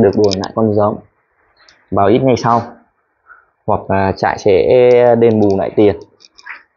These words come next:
cho anh chị em. Đấy. Anh chị em, ờ, xem kênh, cho em, ờ, xin một nút like và đăng ký kênh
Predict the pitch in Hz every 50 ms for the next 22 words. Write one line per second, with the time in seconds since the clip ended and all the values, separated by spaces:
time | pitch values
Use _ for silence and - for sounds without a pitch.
0 | _ - - - 107 110 107 - 113 - - 110 107 104 - - - - - -
1 | - - _ - - - 98 98 95 113 117 - _ - - - - - - _
2 | _ _ _ _ _ - - _ _ _ - 123 120 - 104 131 131 135 135 135
3 | 135 131 131 131 131 131 131 - - - 127 123 - 143 135 135 131 113 - -
4 | - _ _ _ _ _ _ _ _ _ - - _ _ _ _ _ _ _ _
5 | _ _ _ _ - - - 127 127 131 131 131 127 131 127 127 131 131 - -
6 | - - 131 135 127 104 104 127 139 139 135 135 139 135 131 113 - - - _
7 | _ _ _ _ - _ _ _ _ _ _ _ _ _ _ _ _ _ _ _
8 | _ _ _ - - 101 107 101 101 104 110 113 110 110 110 110 120 123 123 123
9 | 120 - 120 117 - - - 131 131 127